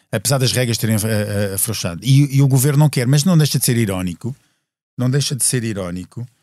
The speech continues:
que passamos a ser, eh, de alguma forma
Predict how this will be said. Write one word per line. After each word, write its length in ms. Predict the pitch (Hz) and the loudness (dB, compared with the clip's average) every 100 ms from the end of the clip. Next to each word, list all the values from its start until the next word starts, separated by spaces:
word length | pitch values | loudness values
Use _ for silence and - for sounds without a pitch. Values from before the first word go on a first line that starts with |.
| _ _ | _ _
que 240 | - 139 135 | 0 2 2
passamos 540 | - 135 - 139 127 | 0 0 2 4 4
a 60 | 131 | 2
ser, 480 | - 143 113 95 95 _ _ _ _ _ 110 | 2 2 0 -2 -8 _ _ _ _ _ -6
eh, 280 | 101 95 92 - _ _ _ _ _ _ _ _ _ _ _ _ _ - | -4 -4 -10 -16 _ _ _ _ _ _ _ _ _ _ _ _ _ -6
de 80 | 113 | -2
alguma 320 | 113 123 127 | 2 4 4
forma 640 | - 135 135 139 147 170 | 2 2 4 4 4 0